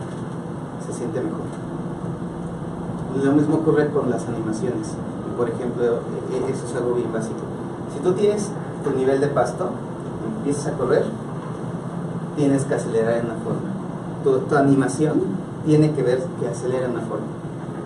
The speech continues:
Si está tu personaje en arena, tiene que acelerar más lento, que la arena te hunde. Le, te, le tiene que costar más trabajo al personaje. Si tú vas sobre hielo, tu personaje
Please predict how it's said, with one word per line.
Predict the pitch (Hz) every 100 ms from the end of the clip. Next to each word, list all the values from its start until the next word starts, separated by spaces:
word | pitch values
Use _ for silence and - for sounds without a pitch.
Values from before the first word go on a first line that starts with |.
| -
Si | 139
está | 123 160 160
tu | 180
personaje | 185 123 139 143 156
en | 143
arena, | 120 123 156 - - - - - - - -
tiene | 135 143
que | 147
acelerar | - 120 120 120
más | 123 -
lento, | 135 135 135 - - -
que | 110
la | 107
arena | 123 123 120 -
te |
hunde. | 104 117 110 - - - - - - - - - -
Le, | - - -
te, | 113 113 - 135
le | 123 143
tiene | 147 151
que | - -
costar | - -
más | -
trabajo | - - -
al |
personaje. | - - 113 113 - 180 170 - - -
Si | 156
tú | 175
vas | 180 180
sobre | 196 180 175
hielo, | 165 135 - - - - - - -
tu | 143
personaje | 139 135 143 143 - 175